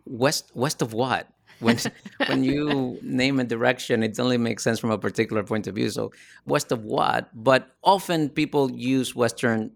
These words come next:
synonymously with European. When you think about the Western canon, then you're not thinking about a European canon. Obviously,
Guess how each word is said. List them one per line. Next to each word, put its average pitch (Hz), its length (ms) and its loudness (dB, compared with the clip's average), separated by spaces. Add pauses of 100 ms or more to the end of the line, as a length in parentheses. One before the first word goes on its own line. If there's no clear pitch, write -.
(160)
synonymously 120 800 0
with 104 200 0
European. 98 840 -4 (480)
When 139 220 -2
you 135 360 -2 (180)
think 208 340 -2
about 143 220 0
the 123 80 0
Western 123 340 0
canon, 117 260 0
then 117 80 -2
you're 127 120 0
not 143 240 0
thinking 110 360 -2
about 101 220 2
a 101 60 0
European 95 500 -6
canon. 92 340 -6
Obviously, 101 640 -2